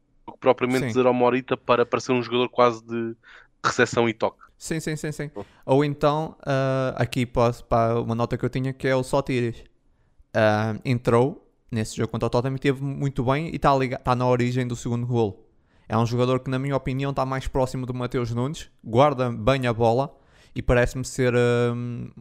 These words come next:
Speaker 2: um jogador mais forte na, nos duelos. Eu acho que o Sotiris, se de facto continuar a, a progredir, ah, rapidamente pode conquistar aquele lugar, na minha opinião.
Speaker 1: Eu,
Speaker 2: Fazer
Speaker 1: eu,
Speaker 2: dupla com o Ugarte.
Speaker 1: honestamente, honestamente,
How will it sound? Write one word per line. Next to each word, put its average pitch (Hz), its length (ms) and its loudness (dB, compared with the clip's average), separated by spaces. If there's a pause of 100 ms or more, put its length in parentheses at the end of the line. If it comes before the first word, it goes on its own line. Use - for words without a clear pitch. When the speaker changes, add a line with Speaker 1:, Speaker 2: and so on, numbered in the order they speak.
(200)
Speaker 2:
um 117 180 -4
jogador 117 300 2
mais 120 200 -2
forte 117 400 -2
na, 117 320 -4
nos 117 140 -4
duelos. 113 460 0 (300)
Eu 107 140 2
acho 110 160 2
que - 60 -8
o 120 40 -6
Sotiris, 120 760 -2 (840)
se 110 600 0
de 110 80 -8
facto 110 260 2
continuar 117 440 0
a, 113 380 -2
a 107 40 -2
progredir, 113 680 -6 (520)
ah, 127 680 0
rapidamente 127 580 0
pode 120 180 -2
conquistar 117 280 -2
aquele 117 160 -2
lugar, 131 300 0 (320)
na 113 120 -2
minha 110 200 -2
opinião. 113 360 -4 (1200)
Speaker 1:
Eu, 101 100 2
Speaker 2:
Fazer 107 180 4
Speaker 1:
eu, 139 80 8
Speaker 2:
dupla 120 300 2
com 131 120 2
o 139 40 4
Ugarte. 131 320 0
Speaker 1:
honestamente, 151 160 -4 (920)
honestamente, 127 640 -2